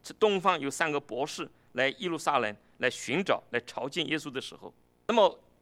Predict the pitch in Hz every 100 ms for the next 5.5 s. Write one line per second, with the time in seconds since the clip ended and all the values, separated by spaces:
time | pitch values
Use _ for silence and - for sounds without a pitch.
0 | _ _ _ 208 214 185 175 165 175 208
1 | 170 135 120 - 156 165 160 - 147 175
2 | 170 156 143 139 - 139 139 135 131 -
3 | 131 139 - 135 139 143 131 _ _ _
4 | _ 226 240 240 208 185 160 - 185 139
5 | 131 120 117 - -